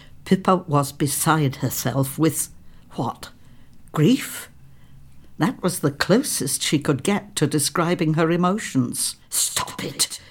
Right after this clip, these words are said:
she commanded herself. Then, as she was leaving school at the end of the day, she saw Jenny tapping on David's door again.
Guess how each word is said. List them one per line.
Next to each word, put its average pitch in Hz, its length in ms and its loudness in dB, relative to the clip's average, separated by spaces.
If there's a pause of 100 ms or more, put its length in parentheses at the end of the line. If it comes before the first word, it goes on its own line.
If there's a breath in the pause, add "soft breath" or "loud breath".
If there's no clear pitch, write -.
(160 loud breath)
she - 240 -2
commanded 131 680 0
herself. - 720 -6 (680 soft breath)
Then, 156 460 6 (220 loud breath)
as 208 120 6
she - 180 2
was 240 220 2
leaving 156 400 6
school 143 460 4
at 156 120 0
the 139 200 0
end 160 260 6
of 127 100 0
the 131 120 4
day, 127 420 0 (680 soft breath)
she - 200 2
saw 202 460 4 (200)
Jenny 139 400 4
tapping 147 520 0
on 147 140 4
David's 165 420 0
door 196 320 0
again. 120 520 -2